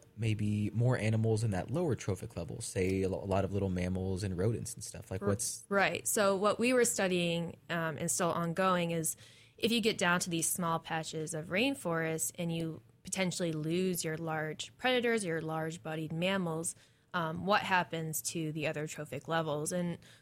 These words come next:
Speaker 2: one of the things that's been shown, um, in other ecosystems is that you have, um, your smaller mammals or meso-sized mammals, um, and this goes for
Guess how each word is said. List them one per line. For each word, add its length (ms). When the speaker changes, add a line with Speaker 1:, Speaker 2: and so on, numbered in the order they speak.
Speaker 2:
one 160
of 40
the 60
things 220
that's 220
been 200
shown, 600
um, 380
in 240
other 440
ecosystems 760
is 220
that 340
you 180
have, 480
um, 480
your 240
smaller 480
mammals 520
or 100
meso-sized 1300
mammals, 600
um, 180
and 160
this 120
goes 200
for 160